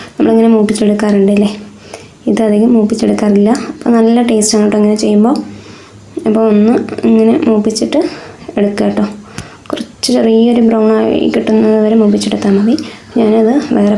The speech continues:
പാത്രത്തിലേക്ക് കോരിയിടുകയാണ് കേട്ടോ. കോരിയിട്ടിട്ടുണ്ട്. എല്ലാം ഒന്ന് നമുക്ക് ഇട്ട് കൊടുക്കാം. എന്നിട്ട് വീണ്ടും അതേ ചട്ടിയിൽ തന്നെ കുറച്ചുകൂടെ ഞാൻ വെളിച്ചെണ്ണ ഒഴിച്ച് കൊടുക്കുകയാണ് കേട്ടോ. വെളിച്ചെണ്ണ ചൂടായി വരുമ്പോൾ നമുക്കതിലേക്ക് വെളുത്തുള്ളി ഇട്ട് കൊടുക്കാം.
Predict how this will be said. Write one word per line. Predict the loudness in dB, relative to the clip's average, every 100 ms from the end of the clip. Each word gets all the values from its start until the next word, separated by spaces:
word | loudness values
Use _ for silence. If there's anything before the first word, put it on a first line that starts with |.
| 0
പാത്രത്തിലേക്ക് | 0 0 0 0 0 -2 0
കോരിയിടുകയാണ് | 2 2 2 2 2 0
കേട്ടോ. | -2 -8 -18 -20 -20 -20 -20 -20 -18 -18 -20 -20 -8
കോരിയിട്ടിട്ടുണ്ട്. | -2 -2 0 -2 0 2 2 0 -2 -2 2
എല്ലാം | 2 2 2
ഒന്ന് | 2 4
നമുക്ക് | 2 0
ഇട്ട് | -2
കൊടുക്കാം. | -4 -2 -2 -4 -8 -20 -20 -20 -20 -20 -20 -20 -18 -18 -16 -4
എന്നിട്ട് | -2 0 2
വീണ്ടും | 2 2 2
അതേ | 0 0
ചട്ടിയിൽ | 0 0 0
തന്നെ | 2 0
കുറച്ചുകൂടെ | -2 -4 -2 2 2
ഞാൻ | 2 0 -6 -20 -20 -20 -10 -6
വെളിച്ചെണ്ണ | -4 0 0 0 -2
ഒഴിച്ച് | -4 -2
കൊടുക്കുകയാണ് | -2 -2 0 0 0
കേട്ടോ. | -2 -6 -12 -20 -8 -2
വെളിച്ചെണ്ണ | -2 0 0 2 0 0
ചൂടായി | 0 2 2 2
വരുമ്പോൾ | 2 2 2
നമുക്കതിലേക്ക് | 2 0 0 0 0 -2 -2 -8 -18 -20 -20 -20 -10 -4
വെളുത്തുള്ളി | -4 -2 0 0
ഇട്ട് | 0
കൊടുക്കാം. | -2 0 -2